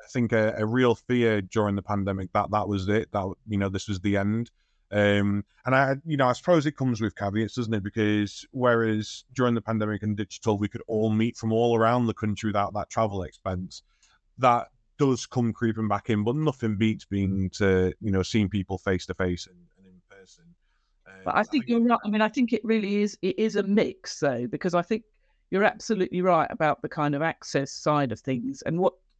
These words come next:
Speaker 2: um, I'm, you know, involved in lots of, lots of different types of groups. So,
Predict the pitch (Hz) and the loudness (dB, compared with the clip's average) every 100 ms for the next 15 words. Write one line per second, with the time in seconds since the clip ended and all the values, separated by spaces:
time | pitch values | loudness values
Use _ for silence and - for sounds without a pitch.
0 | - 160 147 139 143 - _ _ _ - | 0 2 2 0 -4 -8 _ _ _ -2
1 | 151 - 226 _ - 139 131 135 151 143 | -2 -2 -20 _ -4 -2 -2 2 0 0
2 | 147 151 - 151 - _ _ _ 185 - | 0 0 -2 -10 -10 _ _ _ 0 0
3 | - 151 180 165 - - 170 147 - 131 | -2 -4 -4 -4 -8 2 4 4 -4 -8
4 | 147 127 120 - - 151 | -2 0 -2 -6 -2 0